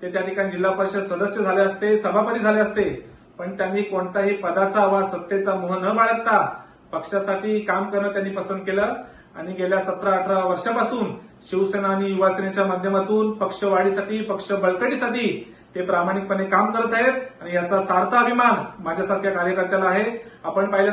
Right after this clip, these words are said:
तर गेल्या जिल्हा परिषद निवडणुका असतील, पंचायत समिती निवडणुका असतील, पैकीच्या पैकी जिल्हा परिषद सदस्य आणि पैकीच्या पैकी पंचायत समिती सदस्य हे शिवसेनेचे निवडून आले. महाड, माणगाव, पोलादपूर तिन्ही तालुक्यावरती सभापती हे शिवसेनेचे निवडून आले आणि त्याच्यामध्ये सिंहाचा आणि मोलाचा वाटा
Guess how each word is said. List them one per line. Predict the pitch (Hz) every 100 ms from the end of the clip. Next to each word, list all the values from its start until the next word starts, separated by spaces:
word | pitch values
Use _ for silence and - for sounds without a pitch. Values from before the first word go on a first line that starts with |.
| 214
तर | 202
गेल्या | 202 208 214 214 214 180
जिल्हा | 202 208
परिषद | 214 214 208
निवडणुका | 208 208 214 208 208
असतील, | - 233
पंचायत | 214 196 214 214
समिती | 214 214
निवडणुका | 208 214 214 214
असतील, | 202 233 240 - - - - -
पैकीच्या | 196 196 208 233
पैकी | 226 214 233
जिल्हा | 214 226
परिषद | 226 220 220
सदस्य | 220 214 233
आणि | 220 214
पैकीच्या | 208 226 226
पैकी | 214 214 233
पंचायत | 220 202 240 240
समिती | 240 233 220
सदस्य | 233 220 233 208 - - - -
हे | 190
शिवसेनेचे | 196 247 254 269 262
निवडून | 254 254 240
आले. | 233 208 - - - -
महाड, | 170 226
माणगाव, | 214 214 233 233
पोलादपूर | 220 220 240 233
तिन्ही | 233 262
तालुक्यावरती | 247 247 247 233 233 247
सभापती | 220 202 220 214 254 247 202 -
हे | 180 214
शिवसेनेचे | 214 214 220 220 226
निवडून | 214 202 196
आले | 196 233 302 - - - -
आणि | 190 196
त्याच्यामध्ये | 185 208 202 208 202
सिंहाचा | 208 196 196 202
आणि | 202
मोलाचा | 190 190 185 196
वाटा | 185 180 247